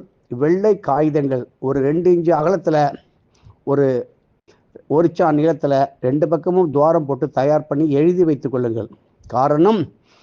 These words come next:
இந்த கிரகத்தினுடைய, இந்த சந்திர கிரகத்தினுடைய முழு பலன்களும் உங்களுக்கு நல்ல விதமாக கிடைக்க வேண்டும். அதை தவறவிட்டால் அதுதான் வியாதியாக மாறுகிறது. வருவோம்.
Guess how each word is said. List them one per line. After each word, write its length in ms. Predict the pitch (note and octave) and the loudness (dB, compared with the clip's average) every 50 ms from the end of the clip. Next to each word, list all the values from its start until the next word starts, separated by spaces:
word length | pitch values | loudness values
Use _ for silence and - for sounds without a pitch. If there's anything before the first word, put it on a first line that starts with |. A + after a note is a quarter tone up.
| _ _ _ | _ _ _
இந்த 260 | - B2 A#2+ A2 B2+ | -4 -4 -2 0 0
கிரகத்தினுடைய, 800 | D3 D3+ F#3+ F#3 - - E3+ E3+ D3 D3 C#3+ C3+ C3 C3+ B2+ A#2+ - _ _ _ _ | 0 0 0 0 0 0 0 0 2 2 0 2 0 0 -2 -4 -8 _ _ _ _
இந்த 200 | _ - C3+ B2+ | _ -4 -4 0
சந்திர 380 | - D3+ D#3+ F#3+ F#3+ G#3+ A3 | 0 0 0 2 2 2 2
கிரகத்தினுடைய 760 | F3+ F3+ E3+ E3 E3 - D3 C#3+ C#3 C#3 C3+ C3+ C3 B2+ A#2 A#2 - _ _ _ _ _ | 2 2 2 2 0 -2 -2 -4 -2 -2 -2 -2 -2 -2 -4 -6 -10 _ _ _ _ _
முழு 420 | _ C3 D#3+ F3+ F#3+ A3 A3+ G#3+ - - | _ 2 2 4 4 4 2 2 0 -2
பலன்களும் 580 | D3+ D#3 F3 F3 F3+ E3 E3 E3 E3 F3 F3 | 0 2 2 2 2 2 2 0 0 0 -2
உங்களுக்கு 640 | - D#3+ C#3+ D3 C3+ C3 C3 C3 A#2 - - E3+ F3+ | -4 -2 -2 0 0 0 -2 -2 -4 -2 0 0 2
நல்ல 520 | E3 C#3 A#2+ A#2+ B2+ C#3 E3+ G#3+ A#3+ B3 | 2 2 2 0 2 2 2 2 4 2
விதமாக 480 | A#3+ A3+ F#3+ G#3+ F#3+ F3+ F3 D#3+ D3 F3+ | 2 4 2 2 2 2 2 0 0 0
கிடைக்க 400 | F3+ - D3 C#3 C#3+ C3+ - C3+ | -2 -2 -2 -2 -2 -2 -2 -4
வேண்டும். 320 | B2+ A#2+ A2 A2 A2 G#2+ - - _ _ _ _ | -4 -4 -4 -6 -8 -12 -14 -20 _ _ _ _
அதை 260 | _ - A#2+ A#2+ A2+ A#2 | _ -4 -2 -2 -2 -4
தவறவிட்டால் 840 | B2 A#2 C3 D#3 D#3+ E3 D#3 C3 G2+ - - A2 A2+ B2 F#3+ A3+ - _ _ _ _ _ _ _ | -4 -2 -2 0 0 2 0 0 -2 -6 -6 -4 -4 -2 -4 -4 -8 _ _ _ _ _ _ _
அதுதான் 500 | _ G#2 B2 C3 C#3+ C#3 C#3+ C#3+ D3 D3 | _ -4 -2 0 0 2 2 2 2 0
வியாதியாக 600 | C3 B2 B2+ B2 C3 B2+ C3 C3 B2+ A#2+ A2+ C3 | 0 0 -2 -2 -2 -2 -2 -2 -2 -2 -4 -4
மாறுகிறது. 760 | A#2+ A#2+ A#2 A#2+ B2 A2+ A#2+ B2+ C3+ C3+ F3 G3 G3+ G3+ - _ _ _ _ _ | -4 -2 -2 -2 -2 -4 -4 -6 -2 0 0 0 0 -2 -8 _ _ _ _ _
வருவோம். 500 | C3+ D3 E3 F#3 F#3+ G#3 G#3+ A3 G#3 | -2 0 2 2 2 2 2 0 -4